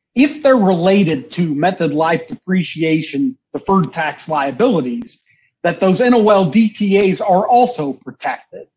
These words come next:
So this revenue procedure addresses what do you do with the excess deferred taxes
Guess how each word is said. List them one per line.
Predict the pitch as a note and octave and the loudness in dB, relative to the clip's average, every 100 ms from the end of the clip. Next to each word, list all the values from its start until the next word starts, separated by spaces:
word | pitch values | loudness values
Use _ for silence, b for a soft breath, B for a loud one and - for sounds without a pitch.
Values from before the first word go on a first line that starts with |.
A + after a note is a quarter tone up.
| _ _ _ _ _ _ _ _ _ _ _ _ B B B B | _ _ _ _ _ _ _ _ _ _ _ _ B B B B
So | - G3+ | -2 2
this | D#4 E4 | 2 2
revenue | C#4+ C#4 C4+ | 2 2 2
procedure | G#3 A3 - A#3+ F#3 A3 G3+ | 2 0 2 2 2 2 2
addresses | F#3+ - G3+ G#3 - D#3+ | 2 2 2 2 0 -4
what | C#3+ C#3 A#3 | -4 0 2
do | C4 | 4
you | A3+ | 4
do | E3+ G#3+ | 4 2
with | A3 G#3 | 2 0
the | F3+ | 0
excess | G3 G3 G3 F#3+ | 0 0 -6 -6
deferred | - - E3 D#3 - | -8 -6 -4 -4 -6
taxes | B3+ B3+ A#3 - D3+ D3 - | -8 -8 -8 -6 -4 -4 -8